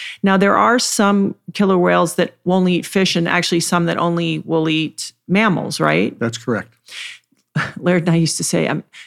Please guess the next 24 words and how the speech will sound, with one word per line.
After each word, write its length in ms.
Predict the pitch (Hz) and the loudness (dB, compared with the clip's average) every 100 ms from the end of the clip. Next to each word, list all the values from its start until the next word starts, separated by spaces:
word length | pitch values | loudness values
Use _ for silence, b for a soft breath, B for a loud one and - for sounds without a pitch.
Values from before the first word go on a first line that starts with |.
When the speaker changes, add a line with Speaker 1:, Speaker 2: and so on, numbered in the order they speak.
| _ | _
Speaker 1:
because 240 | 190 214 185 | 0 2 2
they 120 | 196 | 4
would 160 | 185 - | 2 2
sometimes 440 | 196 196 190 170 | 0 2 0 -2
get 560 | 151 190 180 - - - _ _ _ _ | -2 0 0 0 -6 -8 _ _ _ _
a 100 | 175 | -2
killer 380 | 170 202 185 180 | 0 2 2 4
whale 400 | 165 170 170 170 | 4 4 4 2
in 200 | 180 170 | 0 0
captivity 520 | 190 170 - 190 180 | 0 0 0 0 0
and 60 | 170 | 0
not 160 | 165 165 | 0 0
understand 420 | 165 - 170 165 | -2 -2 -2 0
why 140 | 160 | 0
it's 120 | 156 165 | 0 -2
not 160 | 160 | 0
eating 260 | 156 156 151 | 0 -2 -2
the 80 | 143 | -2
fish 440 | 190 180 165 - | 0 2 0 -2
because 260 | 151 165 147 | -2 0 -2
it's 140 | - | -2
not 120 | 160 151 | -2 -2
a 40 | |
fish-eating, 840 | - 156 - 151 147 143 139 - | -2 -2 0 0 0 -2 -4 -6